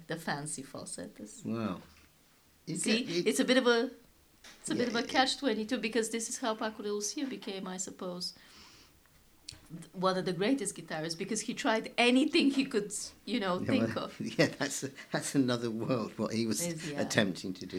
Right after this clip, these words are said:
Speaker 2: yeah.
Speaker 1: That's so true.
Speaker 2: Yeah.
Speaker 1: Okay. Uh, anything from Nino Carrion, if we can?
Speaker 2: Oh, um,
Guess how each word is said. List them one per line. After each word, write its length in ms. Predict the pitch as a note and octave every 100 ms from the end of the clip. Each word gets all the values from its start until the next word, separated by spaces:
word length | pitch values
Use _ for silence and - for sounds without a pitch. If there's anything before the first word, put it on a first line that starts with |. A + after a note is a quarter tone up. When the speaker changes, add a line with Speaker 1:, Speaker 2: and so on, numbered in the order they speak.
| F2
Speaker 2:
yeah. 120 | F3 E3
Speaker 1:
That's 120 | E3
so 180 | F3 F3+ -
true. 200 | F#3 -
Speaker 2:
Yeah. 640 | - - - - - G#3+
Speaker 1:
Okay. 360 | F#3 - - F3+ - - - C4+ -
Uh, 140 | F#3+ F#3 -
anything 440 | B3 B3 B3 A#3
from 200 | A#3 G#3+
Nino 200 | A3+ A#3
Carrion, 560 | A3+ A#3 A3 A3+ A3+ A3+
if 200 | A#3+ -
we 160 | A#3 A3
can? 440 | - A#3 B3 D#4+ - - - - -
Speaker 2:
Oh, 400 | C3+ C#3 A2+ G2+ - - - B2+
um, 320 | G#2+ G#2+ G#2